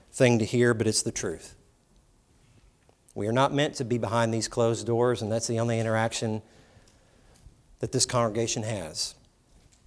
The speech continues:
We're not meant to only associate with one another. We are meant to encourage one another. We're our support group, but what we're meant to do is to go out into the world.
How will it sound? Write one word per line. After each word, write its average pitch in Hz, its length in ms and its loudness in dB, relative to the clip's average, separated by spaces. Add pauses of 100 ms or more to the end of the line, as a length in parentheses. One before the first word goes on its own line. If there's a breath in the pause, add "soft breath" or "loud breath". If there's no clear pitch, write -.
(960)
We're 117 120 2
not 131 220 6
meant 135 260 4
to - 140 0
only 147 360 4
associate 143 600 2
with 135 140 -6
one 131 160 0
another. 123 320 0
We 117 220 2
are 131 100 4
meant 127 260 2
to 120 120 0
encourage 156 560 4
one 120 140 2
another. 113 280 2
We're 135 180 4
our 143 140 8
support 190 540 8
group, 117 380 2
but 120 280 6
what 135 240 6
we're 151 200 6
meant 147 340 4
to 131 100 -2
do 170 320 6
is 143 140 -2
to - 80 -8
go 110 220 0
out 110 180 6
into 107 160 -14
the 92 60 -12
world. 92 520 0